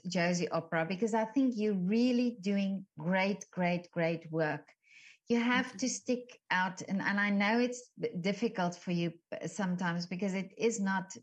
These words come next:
Speaker 1: financially always, you know, possible. But
Speaker 2: Yes.
Speaker 1: you must just believe that you are really doing great work. I see it. I, I follow you s-, I follow you on Instagram and Facebook. I see what you're doing, and, uh, this is why I want to support you,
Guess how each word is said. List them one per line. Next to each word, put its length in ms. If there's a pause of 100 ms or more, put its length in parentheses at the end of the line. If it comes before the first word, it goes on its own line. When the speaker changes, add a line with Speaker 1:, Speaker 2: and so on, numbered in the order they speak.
Speaker 1:
financially 760
always, 680
you 120
know, 260
possible. 640 (680)
But 180 (120)
Speaker 2:
Yes. 180
Speaker 1:
you 80
must 260
just 280
believe 380
that 220
you 100
are 200
really 440
doing 380
great 420
work. 280
I 140
see 360
it. 200
I, 400
I 300 (220)
follow 220
you 200
s-, 300
I 140
follow 320
you 200
on 240
Instagram 600
and 120
Facebook. 460
I 120
see 260
what 260
you're 100 (160)
doing, 320
and, 300
uh, 180 (460)
this 160
is 160
why 340
I 200
want 320
to 340
support 540
you, 180